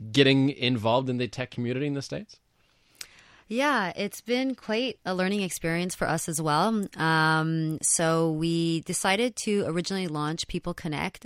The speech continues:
Speaker 2: the beta version, at TechCrunch Disrupt in San Francisco. So that was our first major public release. Um, and we actually,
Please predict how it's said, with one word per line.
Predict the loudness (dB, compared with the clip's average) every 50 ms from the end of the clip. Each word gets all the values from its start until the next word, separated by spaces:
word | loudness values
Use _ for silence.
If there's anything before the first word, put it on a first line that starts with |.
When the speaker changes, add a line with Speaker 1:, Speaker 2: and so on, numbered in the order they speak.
| -8 -6
Speaker 2:
the | -6 -4
beta | -2 -2 -2 -2 -2 -2
version, | -2 -4 -4 -4 -2 -2 -2 -2 -2 -2
at | -4 -6 -6
TechCrunch | -8 -10 -10 -8 -6 -6 -6 -6 -6 -6
Disrupt | -6 -6 -4 -4 -6 -8 -8 -8
in | -10 -10
San | -8 -8 -8 -8
Francisco. | -8 -10 -12 -10 -10 -8 -6 -4 -4 -2 -4 -4 -6 -10 -18 -20 -20 -20 -18 -12
So | 0 4 4
that | 4 6
was | 4 2 0
our | 0 0 -2
first | -2 -4 -2 0 0 0 0 -2 -2
major | -2 -2 -2 0 0 0 0 0 -2
public | -2 -4 -4 -4 -2 -2 -4 -4 -6 -6 -8
release. | -6 -6 -4 -4 -6 -6 -6 -8 -10 -10 -10 -8 -4
Um, | -2 0 0 0 0 0 0 -2 -2 -4 -4 -4
and | -2 0 0 2 2 2 2 0 0 -2 -2 -4 -4
we | -2 0
actually, | 2 0 0 0 -2 -2 -2 0 2 2 2 0 0